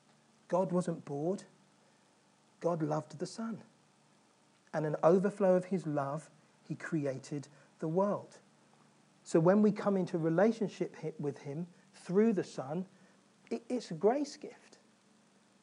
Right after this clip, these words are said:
It's grace. Because he's not demanding of you. He's not saying, "You must love me.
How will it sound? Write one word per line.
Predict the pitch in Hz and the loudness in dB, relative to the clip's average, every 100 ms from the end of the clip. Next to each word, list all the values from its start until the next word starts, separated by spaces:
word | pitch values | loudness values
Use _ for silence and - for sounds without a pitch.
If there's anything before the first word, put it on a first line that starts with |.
| _ _ _ _ _ | _ _ _ _ _
It's | 220 - | -10 -6
grace. | 240 285 262 - - _ _ _ _ _ _ _ _ _ _ _ _ _ _ _ | -4 -4 -6 -10 -20 _ _ _ _ _ _ _ _ _ _ _ _ _ _ _
Because | 233 240 | -2 2
he's | 233 226 | 4 4
not | 262 | 4
demanding | 190 196 240 262 180 | 4 2 0 0 0
of | 147 131 | -2 -4
you. | 143 226 - _ _ _ _ _ _ _ _ _ - | -6 -6 -8 _ _ _ _ _ _ _ _ _ 2
He's | 240 214 | 6 6
not | 233 | 6
saying, | 233 220 214 | 4 4 6
"You | 202 202 | 6 8
must | 208 214 - | 6 4 -2
love | 175 202 214 147 | 2 4 4 -2
me. | 143 196 | -12 -12